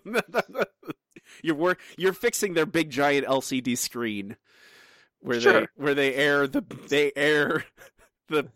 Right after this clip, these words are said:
Speaker 2: The
Speaker 1: leaders,
Speaker 2: giant T V.
Speaker 1: the leaders'
Speaker 2: The, the, the
Speaker 1: w-, weekly
Speaker 2: six-hour movie.
Speaker 1: Yeah, his, his weekly missive. Um, the tape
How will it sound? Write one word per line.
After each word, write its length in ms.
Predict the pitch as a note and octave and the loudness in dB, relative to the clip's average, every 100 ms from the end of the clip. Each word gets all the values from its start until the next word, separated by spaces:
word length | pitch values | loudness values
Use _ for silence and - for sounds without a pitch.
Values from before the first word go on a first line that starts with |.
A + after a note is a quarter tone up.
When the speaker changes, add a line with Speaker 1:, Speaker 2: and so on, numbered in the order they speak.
| D3 | -4
Speaker 2:
The 80 | |
Speaker 1:
leaders, 260 | D3 D3+ D#3 | 0 4 6
Speaker 2:
giant 320 | C#3+ D3 C#3 | 6 6 2
T 220 | - B2+ | 0 -4
V. 220 | A#2 A#2 - | -2 -6 -4
Speaker 1:
the 140 | - | -2
leaders' 560 | E3+ E3+ F3+ F3 D#3 C3+ | 0 2 2 0 2 0
Speaker 2:
The, 60 | E3+ | 0
the, 80 | |
the 120 | A#2+ C3 | -2 0
Speaker 1:
w-, 180 | A#2+ A2+ | 4 4
weekly 140 | G#2+ | 4
Speaker 2:
six-hour 420 | - E3 D3 A#2+ A#2 | 0 2 4 6 4
movie. 300 | A2+ G#2+ A2 | 0 -2 0
Speaker 1:
Yeah, 140 | E3 | 0
his, 220 | D#3+ C#3+ - C#3 | 0 -2 -4 -6
his 260 | D3 C#3+ | -4 -4
weekly 340 | B2+ D3 - C3 | -4 -4 -2 -2
missive. 540 | B2 B2 A#2 A2 - - _ | -2 -2 -2 -4 -8 -20 _
Um, 420 | C3+ C#3 D3 C3 _ _ - A3 - - _ | 2 2 0 -14 _ _ -16 -14 -16 -20 _
the 100 | - | -6
tape 380 | G#3 - F4 - | -4 0 0 -2